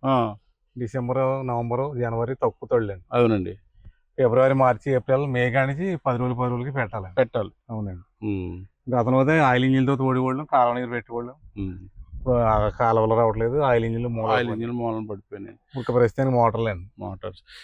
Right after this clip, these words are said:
Speaker 1: సార్, అరటిలో ఏ ప-, చాలా రకాలు ఉన్నాయి కదా.
Speaker 2: అవునండి.
Speaker 1: ఆ, చక్కెరకేళి ఉంది. ఇప్పుడు మీరు వేసిన పంట ఏంటి?
Speaker 2: ఇది కర్పూరం అండి.
Speaker 1: కర్పూరం.
Speaker 2: కర్పూరం.
Speaker 1: దీనికే కొంచెం మార్కెట్లో డిమాండ్ ఉందంటారా?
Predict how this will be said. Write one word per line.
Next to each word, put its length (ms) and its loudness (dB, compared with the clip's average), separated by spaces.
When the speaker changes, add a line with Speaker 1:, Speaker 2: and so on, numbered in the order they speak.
Speaker 1:
సార్, 100 4
అరటిలో 720 6
ఏ 340 6
ప-, 280 4
చాలా 180 2
రకాలు 340 2
ఉన్నాయి 220 2
కదా. 380 0
Speaker 2:
అవునండి. 260 -6
Speaker 1:
ఆ, 420 0
చక్కెరకేళి 680 -4
ఉంది. 500 0
ఇప్పుడు 220 -2
మీరు 280 6
వేసిన 440 8
పంట 300 2
ఏంటి? 240 4
Speaker 2:
ఇది 920 -10
కర్పూరం 460 4
అండి. 180 -8
Speaker 1:
కర్పూరం. 440 2
Speaker 2:
కర్పూరం. 340 -6
Speaker 1:
దీనికే 400 6
కొంచెం 600 6
మార్కెట్లో 680 2
డిమాండ్ 380 2
ఉందంటారా? 420 0